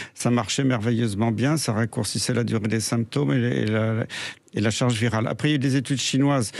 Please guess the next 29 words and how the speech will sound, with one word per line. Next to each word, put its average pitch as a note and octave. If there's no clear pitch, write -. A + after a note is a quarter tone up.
complètement, C3
euh, G#2+
bidonnées, B2
euh, G2+
je G2
veux G#2
pas A2+
revenir G#2+
dans A2
le G2
détail, A2
si -
vous G2+
voulez, G#2+
on A#2
pourra A2
en G#2
reparler, A2
qui, -
qui -
ont A2+
dit G#2
le G2+
contraire, C3
mais A#2
c'était -
des G#2
études, A#2
euh, A2+